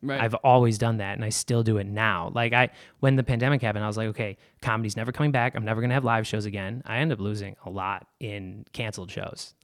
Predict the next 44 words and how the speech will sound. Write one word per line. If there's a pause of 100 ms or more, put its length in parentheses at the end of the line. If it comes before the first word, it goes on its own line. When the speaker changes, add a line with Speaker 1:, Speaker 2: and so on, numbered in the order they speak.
Speaker 2:
a
Speaker 1:
Oh,
I'm
Speaker 2:
good
Speaker 1:
sure.
Speaker 2:
amount,
a
good
chunk. (420)
But (220)
that's
not
everything. (120)
The
point
being, (280)
I
just (280)
reduced, (180)
like,
all
of
the
spending
and
other
things.
I
was
just
so
worried
about
it
because
for
me, (480)
it's
that (480)
future
things
you
can
buy